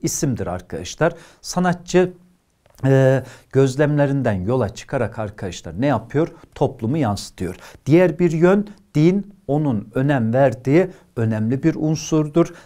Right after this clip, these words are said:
Sanatçı bizzat şunu söyler, der ki, "Edebiyat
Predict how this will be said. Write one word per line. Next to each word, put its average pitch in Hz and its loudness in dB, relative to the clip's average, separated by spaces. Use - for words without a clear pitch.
Sanatçı 139 -4
bizzat 143 -2
şunu 127 -4
söyler, 147 2
der 160 0
ki, 110 -2
"Edebiyat 110 0